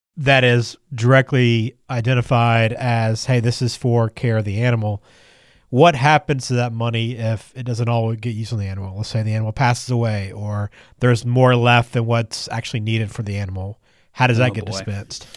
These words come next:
Speaker 2: Well, and there's a, there was a joke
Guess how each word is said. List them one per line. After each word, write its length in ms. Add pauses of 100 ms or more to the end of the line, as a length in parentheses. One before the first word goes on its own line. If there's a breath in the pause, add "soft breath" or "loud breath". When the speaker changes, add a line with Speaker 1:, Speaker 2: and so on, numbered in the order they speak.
Speaker 2:
Well, 400
and 180
there's 280
a, 200 (1040 loud breath)
there 220
was 200
a 60
joke 640